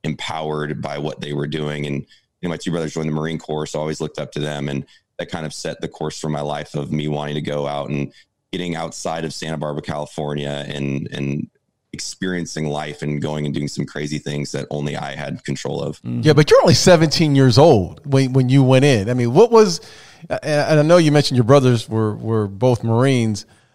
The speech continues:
Speaker 3: but at seventeen years old, were you living with your mother at the time or your, or your, or your father? What, what side of the family did you live on?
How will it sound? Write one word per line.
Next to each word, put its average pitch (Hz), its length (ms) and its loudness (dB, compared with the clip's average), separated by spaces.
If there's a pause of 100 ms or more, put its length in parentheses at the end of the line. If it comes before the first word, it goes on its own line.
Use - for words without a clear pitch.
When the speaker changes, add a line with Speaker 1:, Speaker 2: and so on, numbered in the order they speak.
(200)
Speaker 3:
but 135 420 2
at 139 180 -4
seventeen 226 840 0
years 170 260 4
old, 165 160 8
were 156 60 10
you 240 120 6
living 233 200 6
with 214 140 4
your 135 100 2
mother 196 280 6
at 220 100 2
the 214 80 0
time 220 360 6
or 156 60 4
your, 131 200 4
or 131 140 6
your, 123 280 2
or 123 40 6
your 117 140 2
father? 113 460 4
What, 131 340 0
what 156 240 2
side 165 220 4
of 131 40 0
the - 60 -6
family 127 220 2
did 104 80 -6
you 117 80 0
live 104 120 0
on? 87 160 -6